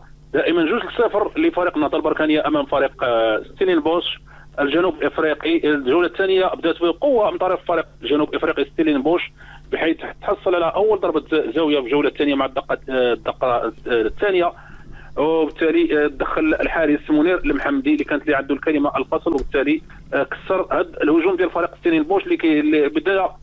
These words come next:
الجوله الثانيه اكثر حركيه من الجوله الاولى اللي كان فيها مسيطر فيها طولاً وعرضاً فريق النهضه بركان، ولكن دائماً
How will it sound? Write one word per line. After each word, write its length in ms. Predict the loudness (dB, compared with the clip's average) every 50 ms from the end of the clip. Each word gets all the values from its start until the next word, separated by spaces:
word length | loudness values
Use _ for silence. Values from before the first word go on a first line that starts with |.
| -16 -16 -14 -6
الجوله 220 | -2 0 2 2 2
الثانيه 360 | 0 0 0 0 2 2 2
اكثر 480 | 0 -2 -4 -4 -2 -2 0 0 0 -2 -4 -6 -8
حركيه 420 | -6 -4 -2 -2 -2 0 0 2 2
من 60 | 2
الجوله 400 | 2 2 2 2 2 4 2 2
الاولى 460 | 0 0 2 2 2 2 2 0 0
اللي 120 | -2 -4 -4
كان 160 | -2 -2 0
فيها 160 | 0 0 0
مسيطر 360 | 0 0 0 0 0 0 -2
فيها 180 | 0 0 0 0
طولاً 340 | 0 2 2 2 4 2 2
وعرضاً 360 | 2 2 0 0 0 -2 -2
فريق 280 | 0 0 0 -2 -2 0
النهضه 300 | 0 2 2 2 0 -2
بركان، 400 | -4 -4 -4 -2 -2 -2 -2 -4 -8 -14 -20 -14 -6 -2
ولكن 320 | 0 0 2 2 2 2
دائماً 400 | 2 2 2 2 2 2 0 -2